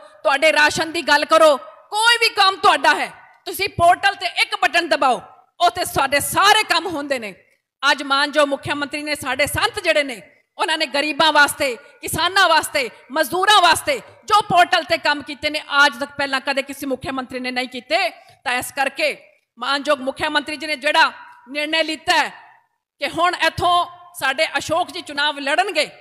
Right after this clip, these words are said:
ਮੈਂ ਬਹੁਤ ਬਹੁਤ ਜਿਹੜਾ ਹੈ ਸਰ ਮੱਥੇ ਰੱਖਦੀ ਹਾਂ ਉਹਨਾਂ ਦੀ ਇਸ ਇਮਤਿਆਜ਼ ਦਾ। ਤੇ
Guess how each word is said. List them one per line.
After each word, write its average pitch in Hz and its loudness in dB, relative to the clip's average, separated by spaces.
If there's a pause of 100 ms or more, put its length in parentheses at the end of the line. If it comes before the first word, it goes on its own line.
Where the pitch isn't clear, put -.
(260)
ਮੈਂ 285 -4
ਬਹੁਤ 277 -4
ਬਹੁਤ 294 -2
ਜਿਹੜਾ 285 -2
ਹੈ 240 -6 (300)
ਸਰ 311 -4
ਮੱਥੇ 294 -2
ਰੱਖਦੀ 302 -6
ਹਾਂ 330 2
ਉਹਨਾਂ 294 -2
ਦੀ 277 -8 (400)
ਇਸ 285 -6 (840)
ਇਮਤਿਆਜ਼ 285 0
ਦਾ। 294 4 (400)
ਤੇ 294 -4